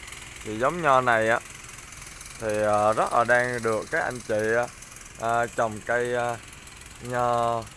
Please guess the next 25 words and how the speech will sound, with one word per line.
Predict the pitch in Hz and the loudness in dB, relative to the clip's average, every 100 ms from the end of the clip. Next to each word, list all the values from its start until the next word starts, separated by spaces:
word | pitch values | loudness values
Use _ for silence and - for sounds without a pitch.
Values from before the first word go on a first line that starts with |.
| - - - | -16 -16 -4
sân | 131 123 | -4 0
vườn | 120 113 107 | 2 2 0
này, | 95 - - - - - | -4 -10 -18 -20 -20 -12
hay | 110 | -6
là | 113 107 101 98 95 - - - - - - - - - - - | -4 -4 -4 -8 -12 -16 -18 -18 -18 -18 -16 -16 -16 -16 -18 -8
trồng, | 110 104 101 | -6 -4 -4
à, | 101 101 101 92 - - | -4 -2 -4 -8 -14 -12
xung | 131 123 | -4 -2
quanh | 123 | 0
nhà, | 123 117 107 - - | 2 4 2 -2 -2
hay | 117 | -2
là | 110 | 0
trồng | 113 101 92 | -4 -6 -6
kiểng | 104 110 160 | -4 -4 -4
rất | 160 175 | -6 -4
là | 113 | -2
ưa | 113 117 - | -2 -4 -2
chuộng | 110 117 - - - - - | -2 -2 -8 -16 -16 -14 -4
bởi, | 104 110 139 151 139 135 | 0 2 0 -4 -6 -2
à, | 131 127 | 0 0
các | 160 170 | -2 -2
đặc | 110 - | -2 -2
tính | 143 190 - - - - - - | -4 -4 -14 -18 -18 -20 -18 -10
như | 117 117 | -4 0
là, | 107 98 98 | 0 0 -2